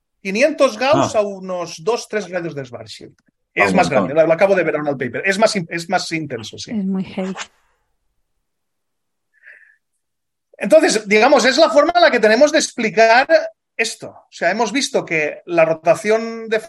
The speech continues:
Speaker 1: Faraday a tres milímetros no tiene nada que ver si la escalas con lambda cuadrado con la que vimos con el E H T a un milímetro.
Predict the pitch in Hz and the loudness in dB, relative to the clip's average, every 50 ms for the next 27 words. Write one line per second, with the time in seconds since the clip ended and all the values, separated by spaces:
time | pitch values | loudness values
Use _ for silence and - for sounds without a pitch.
0 | - _ _ - 233 214 202 160 151 139 123 120 - - 160 156 156 185 202 202 | -16 _ _ -2 0 2 2 2 2 0 0 -2 -6 -6 -6 -6 -4 -2 -4 -4
1 | 185 190 202 208 214 233 202 180 160 - 127 123 113 - 170 185 185 202 202 185 | -4 -6 -8 -6 -6 -4 -6 -6 -6 -8 -12 -12 -12 -8 -8 -6 -2 0 0 2
2 | 165 165 185 208 214 - 208 202 214 196 - - 165 151 143 - - 180 185 196 | 2 2 2 2 2 2 2 4 4 2 2 0 -2 -4 -4 -2 -4 -2 -2 -2
3 | - - 196 185 185 185 180 170 165 170 165 185 180 156 - - - _ _ _ | -4 -4 -4 -2 -2 -2 -2 -2 0 0 0 0 0 -2 -2 -6 -14 _ _ _
4 | _ _ - 165 156 151 147 156 156 202 208 202 - - - 151 143 139 151 170 | _ _ -6 -4 -4 -2 -2 -4 -4 -2 -2 -2 -2 -2 -4 -4 -2 -2 0 2
5 | 180 165 - - 170 165 190 185 156 123 143 151 170 175 185 214 226 208 202 220 | 2 0 0 -4 -4 -4 -2 -2 0 -2 -2 -2 -4 -6 -8 -6 -4 -4 -4 -4
6 | 220 302 - | -4 -6 -6